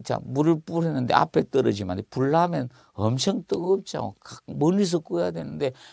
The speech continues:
가까이 가서 어떻게 끕니까? 자기 다 익어요. <laughs> 너무 온도가 높아서. 맞죠? 그래서,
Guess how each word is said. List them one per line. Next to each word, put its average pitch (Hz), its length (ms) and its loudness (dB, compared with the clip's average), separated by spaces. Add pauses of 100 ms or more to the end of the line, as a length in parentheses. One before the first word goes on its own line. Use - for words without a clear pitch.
가까이 180 400 2
가서 131 260 0
어떻게 98 320 -4
끕니까? 123 840 -6 (260)
자기 120 300 -10
다 120 220 -4
익어요. 160 580 -4 (120)
<laughs> - 100 -10
너무 110 340 -4
온도가 120 380 -8
높아서. 87 500 -10
맞죠? 92 320 -6 (480)
그래서, 170 500 4